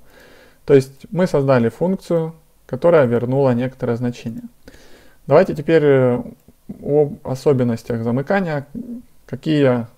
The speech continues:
новые штуки он, он может вам преподнести, этот, э, инструмент.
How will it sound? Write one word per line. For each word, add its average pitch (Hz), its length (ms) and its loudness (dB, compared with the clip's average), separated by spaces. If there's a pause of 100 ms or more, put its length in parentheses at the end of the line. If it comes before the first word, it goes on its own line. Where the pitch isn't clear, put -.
(280)
новые 120 640 0
штуки - 340 -6
он, 120 440 -4 (100)
он 139 340 -8
может 131 320 -4
вам 123 220 -2
преподнести, 123 680 -4 (840)
этот, 120 500 -6
э, 110 580 -4
инструмент. 120 640 -6